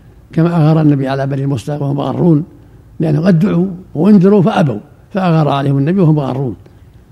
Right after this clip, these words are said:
فقتل مقاتلتهم وسبى ذريتهم. وهنا اليهود ما غار عليهم غارون، بل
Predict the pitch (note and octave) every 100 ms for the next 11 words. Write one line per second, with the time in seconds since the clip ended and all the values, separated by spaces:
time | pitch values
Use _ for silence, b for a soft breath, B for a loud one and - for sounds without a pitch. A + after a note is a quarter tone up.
0 | _ - E3+ D#3 D#3 C#3+ C#3 C3+ D3+ E3+
1 | E3+ F#3 G#3+ E3 F#3 D#3 D3+ C#3 D#3 -
2 | F#2 F2+ - b b b b G3+ A3+ A3
3 | F#3+ A3 G#3 F3+ E3 G#3+ A3+ - F#3+ F3
4 | D#3 B2+ B2+ B2 C3+ B2 A#2 A2+ A#2 D#3
5 | D#3